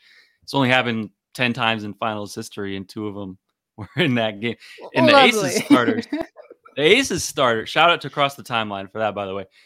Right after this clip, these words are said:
Speaker 1: The Aces starters were all minus ten in this game. So they totally flipped the script in that regard.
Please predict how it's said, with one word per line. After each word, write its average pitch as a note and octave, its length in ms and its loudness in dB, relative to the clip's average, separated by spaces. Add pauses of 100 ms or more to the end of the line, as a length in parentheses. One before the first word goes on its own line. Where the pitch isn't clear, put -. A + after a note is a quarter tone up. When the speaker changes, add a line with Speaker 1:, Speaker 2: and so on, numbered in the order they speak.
(220)
Speaker 1:
The A#2+ 160 -2
Aces E3+ 360 0
starters G#2 640 -2
were A#2+ 260 -4
all A2+ 220 2
minus G#2 420 -6
ten F#2 380 -10 (280)
in A#2 160 -8
this B2+ 200 -6
game. - 280 -20
So - 200 -12
they A2 140 -6
totally C3+ 360 -6
flipped A#2 280 -14
the - 40 -20
script - 460 -12 (400)
in G#2+ 100 -14
that G2+ 160 -6
regard. G2 380 -10